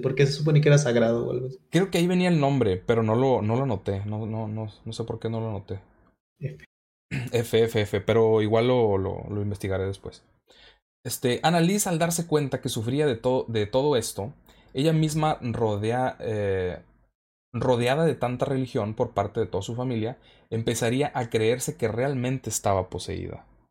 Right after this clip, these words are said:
Speaker 2: O sea, después de, de sufrir esto en, en el pozo, de que sentía,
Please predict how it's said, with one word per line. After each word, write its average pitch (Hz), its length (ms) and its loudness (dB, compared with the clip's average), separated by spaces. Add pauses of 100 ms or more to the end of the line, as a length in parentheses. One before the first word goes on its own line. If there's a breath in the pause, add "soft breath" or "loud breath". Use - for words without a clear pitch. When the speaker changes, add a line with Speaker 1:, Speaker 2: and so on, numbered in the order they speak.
(520)
Speaker 2:
O 98 80 -10
sea, 101 200 2
después 110 400 0
de, 135 240 2
de 104 140 0
sufrir 113 420 -2
esto 123 500 0
en, 101 220 -6
en 95 80 -6
el 92 100 -4
pozo, 143 420 0
de 120 140 -2
que 90 160 -6
sentía, 110 580 0